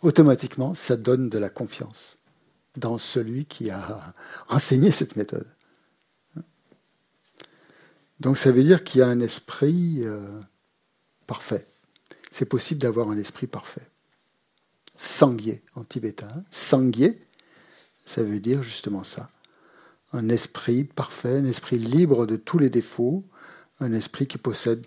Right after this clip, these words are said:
toutes les qualités, tout, tout, tout le positif. Ou le positif, c'est complètement développé. Sang, ça veut dire donc éliminer, éliminer les défauts, purifier les défauts. Et gye veut dire les,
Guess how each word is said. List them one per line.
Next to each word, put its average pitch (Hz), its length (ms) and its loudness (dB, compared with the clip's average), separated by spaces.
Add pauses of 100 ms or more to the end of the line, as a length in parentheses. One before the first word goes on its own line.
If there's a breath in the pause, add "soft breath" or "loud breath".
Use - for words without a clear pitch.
toutes - 200 -6
les 185 60 -2
qualités, 110 680 -4 (480)
tout, - 140 -10
tout, - 340 -14 (240)
tout - 120 -4
le 135 60 -4
positif. - 680 -6
Ou - 60 -6
le 113 60 -8
positif, 117 440 -6
c'est - 220 -10
complètement 123 420 -4
développé. 101 440 -14 (460 soft breath)
Sang, 120 540 0 (240)
ça - 180 -4
veut 104 140 -4
dire 104 240 -10 (100)
donc 101 380 -16 (1040 loud breath)
éliminer, 143 640 8
éliminer 135 400 8
les 123 100 6
défauts, 123 360 2
purifier 131 500 0
les 123 100 -4
défauts. 151 360 -4
Et 139 100 -2
gye 135 280 8
veut 143 220 -2
dire 117 300 0
les, 104 180 -8